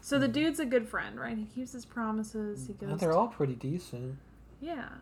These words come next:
Speaker 1: it's, it's really, like, a buddy film, which I love. It's just kind of like they're all in this weird situation together.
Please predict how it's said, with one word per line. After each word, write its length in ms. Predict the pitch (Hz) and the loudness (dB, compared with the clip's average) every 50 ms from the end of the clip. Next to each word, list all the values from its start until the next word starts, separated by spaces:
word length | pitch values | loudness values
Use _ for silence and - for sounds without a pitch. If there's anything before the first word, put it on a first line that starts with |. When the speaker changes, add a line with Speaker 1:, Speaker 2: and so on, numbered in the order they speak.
| - - | -12 -12
Speaker 1:
it's, 180 | 247 240 - - - | -12 -12 -12 -10 -6
it's 200 | - 277 262 - | -6 -6 -6 -4
really, 360 | 254 254 269 294 311 330 339 | -2 0 2 2 4 2 4
like, 160 | 311 269 220 - | 4 4 4 4
a 80 | - 214 | 2 -2
buddy 420 | 196 196 - 208 202 202 202 202 196 | -2 2 2 2 2 2 0 -2 -4
film, 460 | - - 226 226 233 233 233 233 233 | -4 0 0 2 2 2 2 2 0
which 160 | 233 226 - | -2 -2 -2
I 100 | 240 233 | -4 -2
love. 480 | 233 233 233 233 233 233 233 233 233 226 233 240 - | -2 0 0 0 0 0 0 -2 -4 -6 -8 -12 -14
It's 100 | - - | -14 -10
just 200 | 233 220 220 - | -10 -10 -10 -6
kind 220 | - 226 214 214 | -4 -2 -2 -2
of 120 | 208 202 202 | -2 -4 -4
like 260 | 196 190 196 220 - | -4 -6 -6 -6 -6
they're 160 | 214 208 214 226 | -6 -2 0 0
all 180 | 220 220 226 226 | 0 2 0 0
in 80 | 220 | 0
this 240 | 214 202 - - - | -2 -4 -6 -8 -2
weird 400 | 220 220 214 220 214 214 214 208 - - - - - - | 0 2 4 4 4 2 0 -2 -6 -16 -20 -20 -20 -16
situation 920 | - - - - 214 - - 208 214 208 202 208 202 - 214 208 202 196 | -14 -14 -10 -10 -10 -10 -8 -8 -6 -4 -4 -6 -6 -6 -6 -6 -6 -6
together. 600 | 196 190 196 196 190 185 196 196 196 196 196 196 | -6 -6 -6 -6 -4 -4 -4 -2 -2 -2 -2 -4